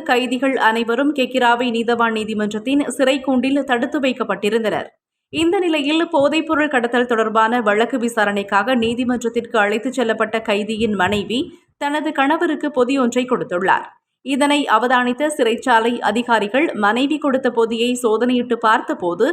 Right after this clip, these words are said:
அதற்குள் இருந்து நானூற்று எண்பது மில்லிகிராம் ஹெரோயின் போதைப்பொருள் மற்றும் முன்னூறு கிராம் போய்,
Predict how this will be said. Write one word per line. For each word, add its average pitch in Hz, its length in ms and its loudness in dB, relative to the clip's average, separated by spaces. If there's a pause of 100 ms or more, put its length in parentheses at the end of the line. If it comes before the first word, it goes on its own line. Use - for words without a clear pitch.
(280)
அதற்குள் 320 500 0
இருந்து 285 340 2
நானூற்று 254 640 2
எண்பது 277 400 2
மில்லிகிராம் 240 600 0
ஹெரோயின் 240 480 0
போதைப்பொருள் 220 580 0
மற்றும் 254 380 0 (280)
முன்னூறு 330 440 -2
கிராம் 277 360 0
போய், 262 320 2